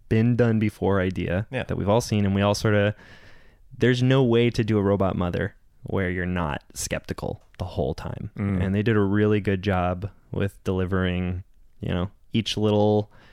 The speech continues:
Speaker 1: um, addition, each little step in the story and how this, this girl deals with it. Um, it is amazing. The performances, the way it looked, the cinematography.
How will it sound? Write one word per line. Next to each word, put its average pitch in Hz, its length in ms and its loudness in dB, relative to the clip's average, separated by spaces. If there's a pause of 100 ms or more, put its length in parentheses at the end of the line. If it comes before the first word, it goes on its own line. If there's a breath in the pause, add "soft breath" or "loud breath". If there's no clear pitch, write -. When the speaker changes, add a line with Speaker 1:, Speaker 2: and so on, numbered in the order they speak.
(380 soft breath)
Speaker 1:
um, 98 180 -2
addition, 95 560 0
each 107 160 -2
little 110 120 2
step - 340 -4
in 95 80 0
the 95 80 -2
story 107 480 0 (400)
and 101 140 0
how 92 200 2
this, 92 380 -2
this - 240 -4
girl 90 180 -4
deals 90 260 -6
with 120 140 -2
it. - 180 -2 (680 soft breath)
Um, 80 380 -4 (120)
it 90 260 -2
is 92 300 -2 (100)
amazing. 90 720 -4
The - 60 -10
performances, 92 920 -2
the 87 80 -6
way 87 120 -2
it 85 100 -4
looked, - 400 -4
the 95 60 -4
cinematography. 90 880 -6